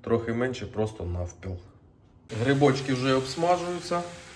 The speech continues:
а я почистив цибульку, то зараз її наріжу і додам сюди. Це у мене просто стаканчик бульйону сухого. Відкриваємо кришечку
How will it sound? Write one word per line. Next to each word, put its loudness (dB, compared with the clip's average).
а 4
я 8
почистив 0
цибульку, 0
то 4
зараз 4
її 2
наріжу 2
і 0
додам 0
сюди. -8
Це 8
у 8
мене 6
просто 2
стаканчик 4
бульйону 2
сухого. 8
Відкриваємо 2
кришечку 2